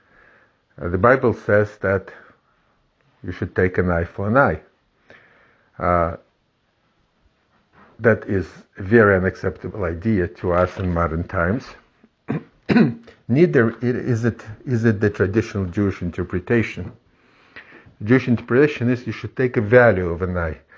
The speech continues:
If someone put out an eye of another person, they must pay the value of that.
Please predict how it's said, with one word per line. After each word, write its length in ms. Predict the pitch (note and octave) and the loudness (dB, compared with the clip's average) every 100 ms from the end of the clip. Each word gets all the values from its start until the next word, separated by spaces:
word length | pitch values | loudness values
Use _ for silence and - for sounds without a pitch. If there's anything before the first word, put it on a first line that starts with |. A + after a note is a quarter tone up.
| - - - - | -20 -20 -16 -12
If 140 | G#2+ | -2
someone 400 | - C#3 B2+ A#2 | 2 2 2 0
put 160 | C3 A#2 | 2 4
out 200 | A2 A2+ | 4 2
an 140 | G#2 | 0
eye 140 | G#2+ | 2
of 160 | G#2 F#2+ | 0 0
another 340 | G2 G2 F#2+ | -2 -2 -4
person, 600 | F2+ A2+ A2+ - E3+ E3+ - - _ _ _ - | -4 -4 -4 -4 -6 -6 -8 -18 _ _ _ -4
they 280 | G#2 A#2 A2+ - | -2 -2 -6 -4
must 320 | G2 G2+ - - - | -2 -2 -8 -16 0
pay 280 | A#2+ F#2+ | 2 2
the 180 | G2 G2+ | 0 -2
value 480 | F#2+ A#2+ G2+ E2 D#2+ | 2 4 2 -2 -6
of 180 | D#2 - | -10 -12
that. 260 | - - | -16 -16